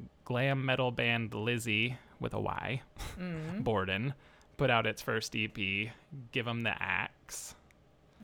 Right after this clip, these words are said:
Speaker 2: Ooh.
Speaker 1: That band has released nine albums, charted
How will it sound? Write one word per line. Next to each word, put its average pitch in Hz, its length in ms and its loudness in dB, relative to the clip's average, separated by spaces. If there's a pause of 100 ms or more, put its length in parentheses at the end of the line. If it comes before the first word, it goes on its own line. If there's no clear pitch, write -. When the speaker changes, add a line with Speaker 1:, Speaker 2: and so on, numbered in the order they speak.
Speaker 2:
Ooh. - 340 -12
Speaker 1:
That 104 140 0
band 123 300 4
has 117 160 0
released 113 400 0
nine 107 320 2
albums, 147 640 0
charted 117 400 2